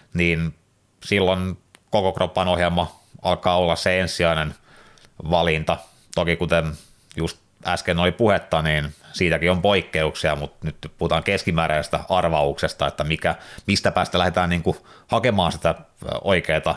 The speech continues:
ohjelmaa, niin se ei oo kaksijakoinen siinä tapauksessa, vaan katsotaan, että yksijakoinen ohjelma, miten se kenties toimii siinä, ja sit voidaan katsoa, että toimiiko se käytännössä niin hyvin, ja onko sitten ehkä syytä muuttaa sitä kaksijakoisempaa muotoa sen jälkeen, mutta lähtökohtaisesti, jos on kolme päivää tai harvemmin, niin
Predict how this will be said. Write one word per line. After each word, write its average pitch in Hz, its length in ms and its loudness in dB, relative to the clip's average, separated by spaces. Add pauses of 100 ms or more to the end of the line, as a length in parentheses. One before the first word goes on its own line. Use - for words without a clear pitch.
(120)
ohjelmaa, 78 460 2
niin 78 100 -2
se 85 80 0
ei 98 280 2
oo 82 60 4
kaksijakoinen 80 540 -2
siinä 78 180 0
tapauksessa, 76 500 0
vaan 76 300 0
katsotaan, 80 320 0
että 78 180 -2 (220)
yksijakoinen 85 500 0
ohjelma, 82 360 2
miten 80 240 -4
se 85 320 0
kenties 85 300 -2
toimii 80 380 0
siinä, 78 300 -2
ja 76 60 -2 (360)
sit 80 160 -4
voidaan 80 200 2
katsoa, 85 280 0
että - 140 -4 (140)
toimiiko 90 240 0
se - 80 -10
käytännössä 87 540 0
niin 80 200 0
hyvin, 73 140 -2
ja 73 80 2
onko 73 260 -4
sitten - 240 -6
ehkä 82 120 -6
syytä 90 240 0
muuttaa 101 360 0
sitä 73 120 -4
kaksijakoisempaa 78 680 -2
muotoa 85 340 0
sen 92 140 0
jälkeen, 85 440 0
mutta - 260 -6 (560)
lähtökohtaisesti, 87 720 0
jos 82 120 -2
on 85 80 -2
kolme 104 260 2
päivää 85 300 2
tai 90 160 2
harvemmin, 87 440 2
niin 78 120 -2